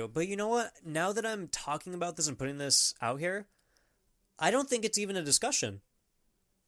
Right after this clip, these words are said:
I thought it might have been, but now that I'm putting them, like, after I've watched both of them and thought of it, like,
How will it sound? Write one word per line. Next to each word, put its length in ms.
I 120
thought 220
it 80
might 220
have 140
been, 280
but 120
now 160
that 120
I'm 160
putting 400
them, 280
like, 360
after 340
I've 140
watched 300
both 200
of 100
them 280
and 220
thought 240
of 140
it, 140
like, 320